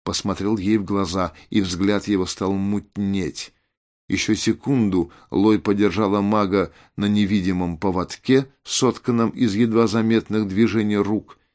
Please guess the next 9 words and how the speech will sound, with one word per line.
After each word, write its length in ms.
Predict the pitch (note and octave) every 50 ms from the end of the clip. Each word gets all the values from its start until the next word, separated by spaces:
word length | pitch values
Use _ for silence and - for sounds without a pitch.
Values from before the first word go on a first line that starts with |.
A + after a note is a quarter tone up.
| _ _ -
секундной 720 | - - - A2 - - A#2+ A2+ G2+ F2+ G2 G#2 G2+ G2+
мимики, 520 | G2+ G#2+ A#2 A#2+ A2+ A2 G#2 - - G2+
плавных 600 | - - - G2+ G#2+ G#2 F#2+ F#2+ G2 F#2+ - -
изгибов 600 | A2 G2 E2 E2+ D#2+ G2+ G2+ F2 F#2+ F2+ - -
тела, 440 | - - B2+ B2 A2 B1+ - - - _ _ _ -
пульсации 720 | - A2+ G2 D#2+ - - G#2+ F#2+ F2+ - - - G2+ F#2+ F#2
взгляда 720 | E2+ E2+ E2+ F2 F#2+ F2+ F#2+ A2+ A2+ A2 A2+ A2 G2+ - _ _ _ _ _ _ _ _ _ _ _ _ _ _ _ _ _ _ _ _ -
и 140 | - G#2 G2
волны 720 | F2 F2 F2 F2 F2 F2+ F#2+ G2+ A2 G#2 F2+ - -